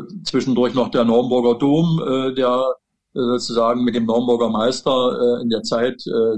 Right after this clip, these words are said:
zwischen, äh, Otto und Luther sozusagen genau in der Mitte, äh, dort eine Rolle gespielt hat,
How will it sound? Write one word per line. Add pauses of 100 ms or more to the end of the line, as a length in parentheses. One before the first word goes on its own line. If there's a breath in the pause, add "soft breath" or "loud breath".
zwischen, (400 loud breath)
äh,
Otto
und (180)
Luther
sozusagen
genau
in
der
Mitte, (460 loud breath)
äh,
dort
eine
Rolle
gespielt
hat,